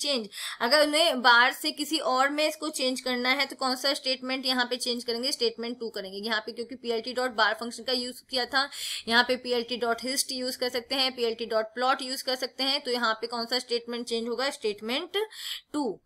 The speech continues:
स्टेटमेंट टू को चेंज करके, करके ही आपका ग्राफ भी चेंज हो जाएगा, ओके। The following table is the last week Delhi's maximum temperature। अब इस टेबल में क्या दिया हुआ है कि लास्ट वीक में डिफरेंट डिफरेंट डेज पे क्या क्या टेम्परेचर रहा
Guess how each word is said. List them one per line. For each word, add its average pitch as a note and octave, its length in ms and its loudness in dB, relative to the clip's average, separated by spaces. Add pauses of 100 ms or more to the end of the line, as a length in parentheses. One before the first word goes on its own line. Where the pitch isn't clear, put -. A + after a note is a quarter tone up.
(160)
स्टेटमेंट B3 540 2
टू B3 100 -6
को B3 120 0
चेंज A#3 280 -2
करके, A3 360 -2
करके A3 440 -2
ही A#3+ 200 0
आपका A#3 320 0
ग्राफ G#3+ 400 0
भी C#4 200 0
चेंज G#3 320 -4
हो F3 60 -10
जाएगा, - 340 -18
ओके। D4+ 260 -2 (1700)
The B3 120 0 (120)
following E4 400 2
table A3 400 0
is C#4+ 60 -2 (680)
the B3+ 180 4
last C#4+ 340 10
week B3+ 240 -2
Delhi's A3+ 360 2
maximum A3+ 520 -2 (480)
temperature। G#3 540 0 (300)
अब A3 120 -2
इस C#4+ 140 2
टेबल C#4 280 2
में C#4+ 120 0
क्या C4+ 180 4
दिया A#3+ 180 2
हुआ A#3+ 140 6
है B3 60 2
कि C4+ 140 -4
लास्ट A#3 400 4
वीक A#3 220 -6
में A#3 180 -4
डिफरेंट A#3 280 -2
डिफरेंट A#3+ 300 -2
डेज G#3+ 240 0
पे C4+ 160 0
क्या B3 200 2
क्या A#3+ 160 0
टेम्परेचर G3+ 500 -4
रहा F3+ 220 -8